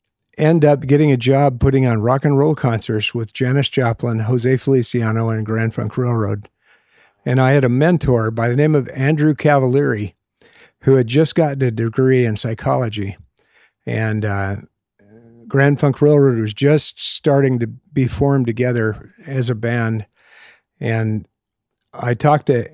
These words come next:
Andy at great length, and he was a great mentor. And he, um, he suggested that, that maybe I look at a couple of scenarios. If I wanted to go to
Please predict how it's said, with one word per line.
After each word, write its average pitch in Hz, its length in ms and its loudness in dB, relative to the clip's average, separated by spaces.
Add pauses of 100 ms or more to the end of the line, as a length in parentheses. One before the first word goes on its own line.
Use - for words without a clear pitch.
(140)
Andy 147 400 2
at 120 80 -4
great 135 300 0
length, 120 640 -4 (340)
and 123 120 -4
he 147 100 2
was 170 160 2
a 143 40 2
great 135 300 0
mentor. 120 640 -4 (720)
And 123 160 0
he, 120 260 0
um, 107 360 -6 (680)
he 151 180 4
suggested 143 720 -2
that, 123 340 -4 (340)
that 135 240 -2
maybe 151 280 4
I 151 60 6
look 151 220 2
at 143 80 2
a 127 60 0
couple 151 320 0
of 131 100 -2
scenarios. 113 600 -4
If 120 160 -8
I 139 80 4
wanted 139 340 2
to 135 60 -2
go 120 260 0
to 113 380 -4